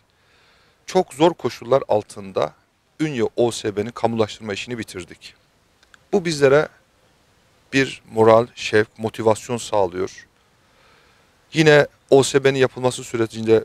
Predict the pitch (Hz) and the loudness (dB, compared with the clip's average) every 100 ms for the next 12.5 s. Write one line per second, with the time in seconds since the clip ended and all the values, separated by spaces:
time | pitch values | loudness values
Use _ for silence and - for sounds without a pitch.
0 | - 117 113 113 113 110 - 110 107 104 | 0 0 2 2 0 0 -6 -12 -12 -14
1 | - 101 - 104 107 - 110 107 107 - | -16 -14 -8 -4 -4 -4 -6 -6 -10 -14
2 | 98 98 107 - 110 - 107 107 110 104 | -10 -4 -4 -6 -16 -6 -4 -4 -8 -10
3 | - - _ _ _ _ _ _ - 117 | -16 -20 _ _ _ _ _ _ -4 0
4 | 117 113 - 113 113 - - 160 113 107 | 2 0 -4 -6 -10 -14 -12 -12 -12 -10
5 | 120 - 107 - 110 - 107 104 95 104 | -8 -8 -4 2 2 2 -2 -2 -4 -6
6 | - 110 104 107 107 - 107 - 104 98 | -6 -8 0 0 0 -8 -16 -16 -16 -14
7 | - 104 - 113 117 - 104 92 85 104 | -10 -10 0 0 2 0 -2 -2 -2 -4
8 | _ _ - 127 123 143 135 110 - - | _ _ -2 0 0 0 -2 -8 -6 -4
9 | 117 - 107 147 - _ _ _ _ _ | -4 -4 -4 -4 -6 _ _ _ _ _
10 | _ _ _ _ _ _ _ _ _ _ | _ _ _ _ _ _ _ _ _ _
11 | _ _ _ _ 98 110 107 151 175 110 | _ _ _ _ 2 2 4 4 6 4
12 | 101 95 95 101 117 | 2 0 0 -2 -2